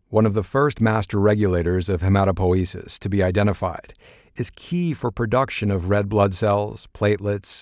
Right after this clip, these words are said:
mast cells, basophils, and eosinophils. A range of blood disorders have been linked to mutations in the gata one gene.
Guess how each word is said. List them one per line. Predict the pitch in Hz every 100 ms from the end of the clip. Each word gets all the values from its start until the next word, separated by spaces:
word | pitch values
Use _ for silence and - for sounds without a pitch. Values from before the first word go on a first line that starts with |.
| -
mast | 104 107 120 - -
cells, | - 87 69 55 - -
basophils, | 117 120 127 123 117 - 92 85 98 - -
and | 113 110
eosinophils. | 110 101 - 110 98 92 80 60 - - _ -
A |
range | 113 139 165 151
of | 123
blood | 95 104 101
disorders | 92 95 90 107 104
have | 107
been | 107 110 117
linked | 123 - -
to | 104
mutations | 101 117 113 107 95 90 82
in | 87
the | 85
gata | 92 90 90
one | 90 87
gene. | 82 92 87 -